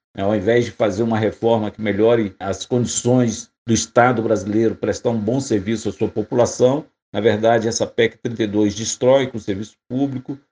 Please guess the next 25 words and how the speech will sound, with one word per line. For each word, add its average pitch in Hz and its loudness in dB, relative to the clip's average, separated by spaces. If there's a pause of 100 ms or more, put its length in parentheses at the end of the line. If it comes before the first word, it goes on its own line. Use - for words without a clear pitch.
(140)
proíbe 127 4
a - 4
possibilidade 110 -4
de 95 -14
novos 117 -2
concursos - -8 (120)
públicos, 123 -4 (100)
desmonta 117 -2
os 101 -2
atuais 120 2 (200)
órgãos 117 0
públicos, 135 -2
ou 113 0
seja, 101 -2
numa 113 -4
situação 127 2
de - -14
pandemia, 123 4
de 101 -8
morte, 127 0
o 98 -2
Congresso 113 0
Nacional 117 -2
deveria 120 0
estar 120 0